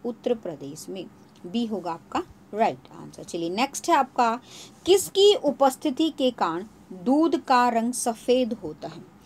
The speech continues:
किसकी उपस्थिति के कारण डियर फ्रेंड्स जो दूध का रंग है वो क्या होता है? सफ़ेद होता है। तो डियर फ्रेंड्स यहाँ पर आपका जो right answer होगा वो होगा आपका option डी, केसीन, डी रहेगा आपका राइट आंसर। नेक्स्ट है आपका, ऑपरेशन फॉर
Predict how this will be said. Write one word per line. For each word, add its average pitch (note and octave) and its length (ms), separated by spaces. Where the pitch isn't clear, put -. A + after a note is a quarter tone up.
किसकी D4 380
उपस्थिति B3+ 580
के A3+ 140
कारण F#3+ 340
डियर F3+ 220
फ्रेंड्स B3 360
जो G3 160
दूध G#3+ 260
का G#3+ 120
रंग G3 200
है F#3 200
वो F#3+ 280
क्या G#3 120
होता G3+ 240
है? A#3 160
सफ़ेद A#3+ 600
होता G#3 340
है। A3+ 220
तो A3 80
डियर B3+ 160
फ्रेंड्स F4 260
यहाँ C4+ 120
पर A#3 120
आपका A3+ 200
जो F#3+ 120
right A3 300
answer C4+ 300
होगा C#4 180
वो C4+ 200
होगा G#3 200
आपका G3 260
option E3+ 360
डी, D3+ 120
केसीन, A3 500
डी A#3+ 200
रहेगा G3 300
आपका B3+ 300
राइट F3+ 400
आंसर। D#3 280
नेक्स्ट C4 400
है F#4 60
आपका, D4 400
ऑपरेशन F#4 640
फॉर C4+ 380